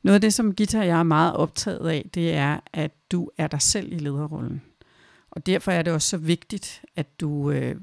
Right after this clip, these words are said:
arbejder med din personlighed som hele fundamentet for dit lederskab. Fordi det er det, der gør, at du kan fungere og blive den autentiske leder.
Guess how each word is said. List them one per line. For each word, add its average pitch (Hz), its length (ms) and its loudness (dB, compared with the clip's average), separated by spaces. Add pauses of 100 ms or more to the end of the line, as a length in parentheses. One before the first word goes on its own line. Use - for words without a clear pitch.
(240)
arbejder 165 420 0
med 143 220 2
din 139 200 -4
personlighed 151 580 -6 (340)
som 151 240 -4
hele 156 180 -2
fundamentet 143 640 -2
for 170 120 -10
dit - 260 -10
lederskab. 143 480 -8 (440)
Fordi 180 260 -6
det 180 120 -4
er 170 40 -2
det, 180 140 0
der 185 60 2
gør, 160 180 0
at 156 60 2
du 180 60 -2
kan - 140 -10
fungere - 460 -4
og 156 80 -4
blive 151 180 -6
den 143 180 -4
autentiske - 640 -10
leder. 139 260 -10